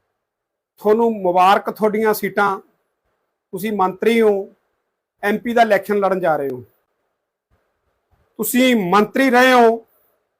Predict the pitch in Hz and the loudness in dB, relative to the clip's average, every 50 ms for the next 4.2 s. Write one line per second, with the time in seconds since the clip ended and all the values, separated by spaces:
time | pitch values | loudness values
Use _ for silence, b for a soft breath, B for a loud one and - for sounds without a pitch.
0 | _ _ _ _ _ _ _ - 220 226 233 233 247 269 262 269 247 214 196 190 | _ _ _ _ _ _ _ -2 2 2 2 2 2 2 4 4 2 2 4 2
1 | 196 240 294 247 285 294 285 269 262 262 240 247 233 226 233 240 240 233 226 220 | 2 2 2 0 2 4 4 4 4 4 4 6 6 6 6 6 6 4 4 4
2 | 214 214 _ _ _ _ _ _ _ _ _ _ _ - 147 202 247 269 294 285 | 2 -2 _ _ _ _ _ _ _ _ _ _ _ -6 0 4 4 4 4 4
3 | 202 226 247 226 254 247 - - 214 202 208 247 247 247 247 254 262 262 240 214 | 2 2 2 2 2 0 0 0 0 2 4 6 6 6 6 6 6 6 6 4
4 | 202 196 202 - | 4 2 0 -6